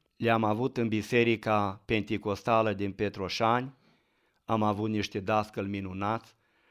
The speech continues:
și acolo Dumnezeu a găsit cu cale să mă formeze.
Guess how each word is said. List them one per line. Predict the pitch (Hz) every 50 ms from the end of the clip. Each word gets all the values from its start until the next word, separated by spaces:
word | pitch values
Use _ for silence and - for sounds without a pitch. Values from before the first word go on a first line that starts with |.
| _ _
și | - - -
acolo | - - - 117 117 120 120 120
Dumnezeu | 110 107 101 98 92 90 95 110 110 104
a | 104 101
găsit | 87 92 90 - - 104
cu | - - 90
cale | - - 107 101 104 101 101 95 92 92 - _ _ _ _ _ _
să | _ - - 101 92
mă | 95 98 92
formeze. | - - 95 92 87 90 92 90 92 - - - -